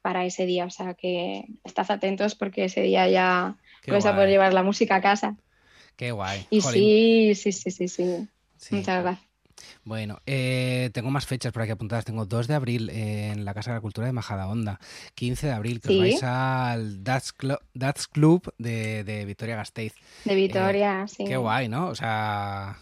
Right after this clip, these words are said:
Speaker 2: cómo mola <laughs> que, que podáis presentarlo en tantos sitios.
Speaker 1: Sí, la verdad es que sí, que estamos justo presentando el disco y están saliendo estas fechas y estamos muy contentos, la verdad que sí.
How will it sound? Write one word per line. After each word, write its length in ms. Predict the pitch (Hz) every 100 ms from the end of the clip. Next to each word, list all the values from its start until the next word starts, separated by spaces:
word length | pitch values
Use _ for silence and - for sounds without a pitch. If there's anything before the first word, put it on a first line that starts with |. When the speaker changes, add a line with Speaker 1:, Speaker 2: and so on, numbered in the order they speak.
| -
Speaker 2:
cómo 200 | 113 135
mola 260 | 110 143 120
<laughs> 40 | -
que, 80 | - - -
que 100 | 147
podáis 220 | 131 123
presentarlo 400 | 123 143 131 120 120
en 60 |
tantos 240 | 110 101 -
sitios. 380 | 107 117 - _ _ _ _ _ _ _ _
Speaker 1:
Sí, 440 | - 247 240 240 233
la 100 | 196
verdad 180 | 190 208
es 60 |
que 140 | 214 226
sí, 320 | - 196 185
que 720 | 190 180 180 185 185 185 180 -
estamos 420 | 190 190 214 226
justo 360 | 226 220 220 220
presentando 800 | 208 202 208 208 202 202 196 196 - - - -
el 100 | 196
disco 280 | 196 240 262
y 60 | 240
están 200 | 226 214
saliendo 320 | 220 214 208
estas 240 | 202 208
fechas 340 | 190 214 233 233
y 20 |
estamos 600 | 190 208 208 208 202 - _
muy 320 | 202 208 214 208
contentos, 580 | 190 185 180 185 185 _
la 100 | -
verdad 220 | 190 180 180
que 140 | 196
sí. 160 | 185